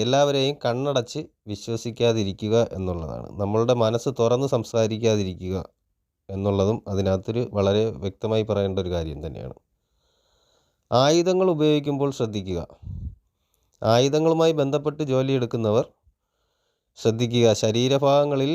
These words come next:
മുറിവുകൾ ഉണ്ടാകുവാനുള്ള സാധ്യത കാണുന്നുണ്ട്. വസിക്കുന്ന ഗൃഹവും പരിസരവും വൃത്തിയായി സൂക്ഷിക്കുകയും ഈശ്വര പ്രാർത്ഥന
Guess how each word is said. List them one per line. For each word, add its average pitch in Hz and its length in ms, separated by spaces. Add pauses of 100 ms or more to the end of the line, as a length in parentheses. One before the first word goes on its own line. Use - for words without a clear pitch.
(120)
മുറിവുകൾ 135 460
ഉണ്ടാകുവാനുള്ള 120 580 (100)
സാധ്യത 120 380 (100)
കാണുന്നുണ്ട്. 98 460 (1500)
വസിക്കുന്ന 143 500 (160)
ഗൃഹവും 135 500
പരിസരവും 113 640 (1000)
വൃത്തിയായി 135 640
സൂക്ഷിക്കുകയും 107 760 (1300)
ഈശ്വര 123 460
പ്രാർത്ഥന 127 440